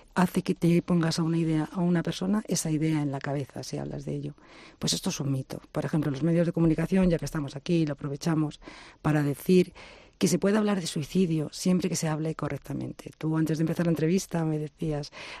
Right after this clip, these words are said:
"a mí me ha llamado la atención que, eh, una entrevista que hice, y yo creo que de esto se puede hablar si se hace, si se habla de manera adecuada". Es decir, diciendo, hay soluciones, hay, hay, mm, instituciones,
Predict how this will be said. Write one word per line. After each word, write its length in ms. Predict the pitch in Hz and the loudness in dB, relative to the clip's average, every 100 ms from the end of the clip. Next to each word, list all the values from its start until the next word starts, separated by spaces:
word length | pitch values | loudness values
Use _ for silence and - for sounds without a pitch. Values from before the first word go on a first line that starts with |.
| - | -2
"a 80 | 170 | 2
mí 80 | |
me 80 | 180 | 4
ha 40 | 180 | 6
llamado 280 | 175 175 | 4 4
la 80 | 170 | 2
atención 640 | - 175 165 190 185 190 185 | 0 -2 0 2 4 2 0
que, 400 | 180 160 151 151 | 0 0 0 -4
eh, 180 | 156 151 | -4 -2
una 360 | 147 147 156 | -2 0 2
entrevista 420 | 147 147 143 160 | 2 0 -4 -4
que 100 | 151 180 | -2 -2
hice, 260 | 180 - | -2 -4
y 160 | 170 165 | -4 -2
yo 140 | 170 175 | -2 2
creo 240 | 196 196 | 2 2
que 120 | 180 | 0
de 40 | 170 | -4
esto 180 | - | -6
se 140 | 165 151 | -8 -6
puede 240 | - 175 | 0 2
hablar 280 | 170 165 160 | 4 2 0
si 160 | - 156 | -2 -4
se 100 | 160 | -2
hace, 240 | 156 165 - | -2 -4 -4
si 180 | - | -6
se 120 | 151 170 | -2 0
habla 140 | 170 | 2
de 80 | 175 | 2
manera 300 | 147 156 160 | 2 0 -2
adecuada". 560 | 147 - 165 160 139 - - - - | -4 -2 -2 -2 -8 -18 -20 -20 -4
Es 160 | 175 | -2
decir, 280 | 147 - - - - - - - - _ - - _ | -2 -6 -14 -18 -20 -20 -20 -20 -20 _ -20 -20 _
diciendo, 720 | 165 175 - 175 160 151 147 _ - | 4 4 6 4 4 0 -4 _ -2
hay 160 | 190 | 0
soluciones, 800 | 185 175 139 - 175 147 156 - _ _ - _ _ - | 2 -2 -2 0 2 0 -4 -14 _ _ -20 _ _ 0
hay, 340 | 180 180 170 - _ - | 6 6 6 0 _ -6
hay, 480 | 175 147 147 151 147 | 0 2 2 0 -2
mm, 460 | 135 151 151 143 139 - - | -2 -2 -2 -4 -8 -10 -4
instituciones, 880 | 185 - 175 170 190 180 156 156 | 0 0 0 2 4 4 2 -2